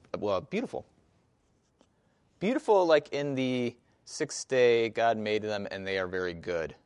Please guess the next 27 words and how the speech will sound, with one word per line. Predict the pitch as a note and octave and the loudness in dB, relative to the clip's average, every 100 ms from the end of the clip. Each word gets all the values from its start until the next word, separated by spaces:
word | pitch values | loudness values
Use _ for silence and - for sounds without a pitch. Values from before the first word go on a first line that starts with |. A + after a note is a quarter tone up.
| _ | _
sort | - - D2+ | -16 -10 -10
of | D2+ | -8
way | D2+ | -8
of | C#2+ | -8
understanding. | D2 D2 - D#2+ C#2+ C2 - - _ _ _ _ _ _ _ _ _ _ _ _ _ _ _ _ _ | -10 -14 -14 -14 -14 -14 -18 -20 _ _ _ _ _ _ _ _ _ _ _ _ _ _ _ _ _
So, | - B2 A2 G#2+ | -2 2 4 2
you | A#2+ | 0
know, | A2+ | -2
one | A2 A2+ | 0 0
of | |
the | G2+ | -2
things | - G#2+ G2 F2+ | -4 -6 -6 -10
is | F2 | -8
that, | F#2 F2 F2+ | -6 -6 -8
you | |
know, | F2+ E2 | -12 -12
she | - F2+ | -14 -14
was | F2+ F2+ | -12 -12
a | |
sinner. | F2 F#2+ E2+ C#2+ - | -12 -10 -10 -12 -16
Yes, | C3+ | -20
she | - - | -18 -16
was | F#2+ | -14
a | G2 | -16
sinner. | - F2+ D#2+ C#2+ - _ _ _ _ _ | -16 -14 -14 -16 -20 _ _ _ _ _
Okay. | F#2 E2 - _ _ _ _ _ _ _ _ _ _ | -8 -8 -8 _ _ _ _ _ _ _ _ _ _
Yeah, | G#2+ | -14